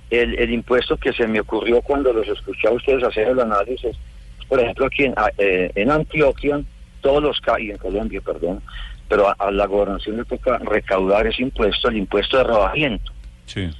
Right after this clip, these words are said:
Speaker 1: Ese impuesto de rodamiento que se cobra cada año, si un carro puede pagar un millón, dos millones, tres millones, hasta cuatro o cinco millones de pesos, dependiendo del valor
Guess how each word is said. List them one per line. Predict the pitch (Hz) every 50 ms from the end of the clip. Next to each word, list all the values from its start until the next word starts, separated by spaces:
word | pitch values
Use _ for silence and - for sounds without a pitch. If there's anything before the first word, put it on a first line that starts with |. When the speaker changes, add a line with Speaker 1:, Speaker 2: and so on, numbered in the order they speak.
| - -
Speaker 1:
Ese | - - 131
impuesto | 151 151 - 151 143 143 - 160
de | 147
rodamiento | 143 151 151 156 156 156 151 143 135 131 - 147 -
que | - 123
se | 110 110
cobra | - - 107 110 120 131 135
cada | - 143 143 143 143 143 139 131
año, | 123 123 127 139 143 135 - - - - - - - - - - -
si | 117
un | 120 117 117
carro | - 139 131 127 131 123
puede | - 131 127
pagar | - - 110 101 104 110
un | 113 120 120
millón, | 123 120 107 - 117 113 123 131 131 131 127 123 120 117
dos | - 110 104 104
millones, | 123 120 117 107 120 127 127 127 123 123 127 117 - -
tres | 98 107 110
millones, | 120 120 117 117 123 123 123 113 113
hasta | 107 101 - 98 -
cuatro | - 107 107 110 - 113 120
o |
cinco | - - 127 120 - - 117
millones | 117 104 - 101 107 117 113
de | - -
pesos, | - - 107 104 104 113 -
dependiendo | 107 - _ 95 92 90 90 92 92 98 110 113
del | 113 117 110
valor | - 123 120 107 104 113 -